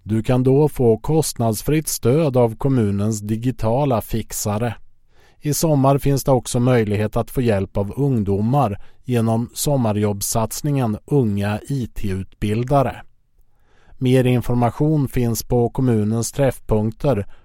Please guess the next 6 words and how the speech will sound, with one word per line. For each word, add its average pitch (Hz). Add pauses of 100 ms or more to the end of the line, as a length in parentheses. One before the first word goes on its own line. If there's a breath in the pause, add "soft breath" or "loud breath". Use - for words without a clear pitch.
(120 soft breath)
bibliotek, 127 (220)
huddinge 117
punkt 127 (120)
se 127 (280 soft breath)
och 143
huge 123